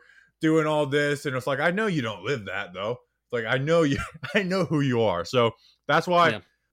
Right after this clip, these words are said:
Speaker 1: I don't know. It's, it's skepticism on me because I just see so many people, and I just, I see, I think a lot of people self-serve.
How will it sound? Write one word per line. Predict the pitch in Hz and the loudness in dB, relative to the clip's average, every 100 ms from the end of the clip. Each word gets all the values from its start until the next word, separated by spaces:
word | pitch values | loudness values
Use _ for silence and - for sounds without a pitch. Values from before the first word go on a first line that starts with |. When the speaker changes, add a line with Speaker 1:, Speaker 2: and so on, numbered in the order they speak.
| _ - | _ -10
Speaker 1:
I | 110 | -6
don't | 120 | -6
know. | 107 | -6
It's, | 131 - | -8 -10
it's | 147 135 | -10 -10
skepticism | - 180 175 151 160 135 131 | -4 -2 -2 -2 -2 -2 -2
on | 120 113 | -4 -4
me | 113 107 | -6 -6
because | 101 104 | -6 -6
I | 107 | -6
just | 110 | -8
see | 131 127 - _ _ _ | -8 -8 -8 _ _ _
so | 147 | -6
many | 143 | -4
people, | 156 131 135 | -4 -2 0
and | 123 | 2
I | |
just, | 127 131 - | 0 -2 -2
I | 143 | -2
see, | - 196 185 | 2 4 4
I | 165 | 2
think | 196 | 0
a | 165 | 4
lot | 160 | 4
of | 156 | 4
people | 151 | 0
self-serve. | - 131 107 - 85 | 2 -2 -2 -4 -10